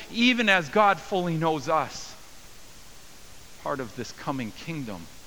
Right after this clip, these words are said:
is the joy of recognizing that there will be a day where we're not going to be separated from God anymore.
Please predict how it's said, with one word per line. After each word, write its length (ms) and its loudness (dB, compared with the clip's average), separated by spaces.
is 120 -12
the 140 -6
joy 580 0
of 260 -8
recognizing 840 0
that 180 -6
there 160 2
will 320 -2
be 200 -4
a 60 0
day 340 0
where 220 -4
we're 300 -4
not 320 -2
going 200 -4
to 100 -10
be 140 -10
separated 680 -6
from 220 -10
God 280 -4
anymore. 540 -8